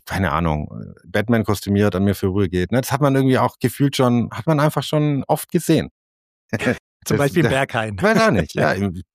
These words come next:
Speaker 1: ja, genau, Batman in Berghain zum Beispiel. Und in Cartoon Village, da leben aber halt die Helden meiner Kindheit, ne? Bugs Bunny, Sylvester, Tweety, Daffy
Speaker 2: Miep,
Speaker 1: Duck,
Speaker 2: miep.
Speaker 1: die Looney Tunes. Und da hab ich, da, da gab's kurz so ein bisschen diese Vibes, die ich im Park Asterix die ganze Zeit hatte.
Speaker 2: Hm.
Speaker 1: Ne, wo ich wirklich jederzeit hab ich mich da wie, ähm,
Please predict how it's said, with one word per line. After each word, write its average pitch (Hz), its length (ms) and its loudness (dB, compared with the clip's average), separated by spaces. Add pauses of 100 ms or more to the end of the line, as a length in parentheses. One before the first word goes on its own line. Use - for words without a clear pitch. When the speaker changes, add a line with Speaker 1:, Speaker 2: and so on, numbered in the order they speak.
(120)
Speaker 1:
ja, 113 260 -2
genau, 156 220 0
Batman 95 380 0
in 87 100 0
Berghain 90 480 -6
zum - 140 -20
Beispiel. - 380 -20 (420)
Und 131 200 0
in 127 120 -2
Cartoon 147 300 2
Village, 247 340 2
da 135 120 -2
leben 196 240 2
aber 165 240 0
halt 151 180 -2
die 143 100 -2
Helden 143 240 0
meiner 110 300 0
Kindheit, 127 460 -4
ne? 139 120 -6
Bugs - 260 -6
Bunny, 123 460 0
Sylvester, 117 480 -2
Tweety, 127 460 -6
Daffy 110 260 -2
Speaker 2:
Miep, 214 80 -8
Speaker 1:
Duck, 262 160 2
Speaker 2:
miep. 262 180 2
Speaker 1:
die 127 140 -2
Looney 233 280 4
Tunes. 78 380 -8 (520)
Und 107 200 0
da 147 640 0
hab 147 100 -2
ich, 139 100 2 (140)
da, 135 280 -6
da 143 160 -4
gab's 170 280 -2
kurz 226 320 0
so 185 80 2
ein 175 100 2
bisschen 156 340 0
diese 123 280 -2
Vibes, 117 400 0
die 113 160 -4
ich 110 120 -8
im 101 100 -6
Park 98 220 -2
Asterix 87 460 -2
die 73 60 -10
ganze 76 300 -6
Zeit - 300 -12
hatte. - 200 -14
Speaker 2:
Hm. 120 440 2
Speaker 1:
Ne, 101 220 2
wo 104 100 2
ich 98 100 -2
wirklich 110 300 0
jederzeit 104 680 0
hab 90 80 0
ich 92 60 0
mich 82 140 -4
da 92 260 0
wie, 95 280 -2
ähm, 82 480 -10